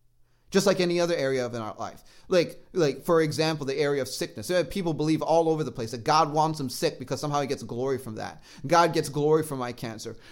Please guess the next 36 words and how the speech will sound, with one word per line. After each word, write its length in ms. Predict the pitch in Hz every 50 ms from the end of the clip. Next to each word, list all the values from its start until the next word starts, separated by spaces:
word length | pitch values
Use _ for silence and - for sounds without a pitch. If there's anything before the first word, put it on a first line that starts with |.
| - -
God 280 | 135 175 170 175 165
gets 160 | 151 156 - 156
glory 380 | 131 143 143 156 165 160 147
from 220 | 143 - 147 143 135
my 240 | 135 131 127 127
diabetes. 680 | 127 113 143 139 135 127 110 101 120 113 110 107 - - - 202 - 139
God, 180 | 175 180 175 214 247 262 214
no, 200 | 190 202 240 269
no, 140 | 254 302 392
he, 120 | 339 - - - -
no, 280 | 190 - 165 - - - - - - -
no, 160 | 139 151 170
he, 120 | 156 156
he 220 | 160 180 202 190 233
gets 120 | 254 -
glory 800 | 151 143 170 180 214 240 277 247 180 139 120 120 135 147 165 - - _ _ _ _ _ -
from 180 | - 202 190
your 140 | 165 147 123
faithfulness, 920 | - - 214 262 311 311 - - 160 131 120 135 196 226 - - - - - - - _ - - -
but 100 | 214 254
he 60 | 269
doesn't 240 | 294 359 330 359 302
get 140 | 277 208 165
glory 240 | 208 254 277 262
from 160 | 226 - 196 208
your 80 | 196
diabetes. 560 | 175 185 190 202 185 170 151 160 170 151 139
So 80 | - 180
if 100 | 175 -
you're 120 | 208 196
faithful 420 | 196 - 269 349 370 339 - 240 226
while 180 | 214 208 220
you 100 | 214 202
have 120 | 196 185 156
diabetes, 640 | 185 185 190 185 160 143 190 226 196 165 147 147
yeah, 220 | 196 233 190 135